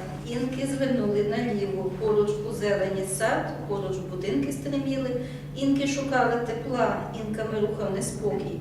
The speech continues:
кава гаряча текла в руки, а може, і в роки. Інки знаходили чай, хоч не пили і росинки. Звідки вони?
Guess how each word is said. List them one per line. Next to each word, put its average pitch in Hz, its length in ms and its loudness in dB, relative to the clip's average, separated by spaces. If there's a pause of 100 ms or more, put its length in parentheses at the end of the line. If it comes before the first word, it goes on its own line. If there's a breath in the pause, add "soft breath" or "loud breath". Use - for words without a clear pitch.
(120)
кава 220 340 0
гаряча 247 360 0
текла 220 640 -2 (160)
в 202 60 -2
руки, 208 460 0
а 214 120 0
може, 202 240 0 (120)
і 208 60 0
в 196 140 0
роки. 196 340 0 (1120 loud breath)
Інки - 580 0
знаходили 208 760 0 (100)
чай, - 320 2 (240)
хоч 214 120 2 (120)
не 202 80 2
пили 214 320 0 (220)
і 254 140 -2
росинки. 190 600 -2 (280)
Звідки 294 440 -2
вони? - 220 -4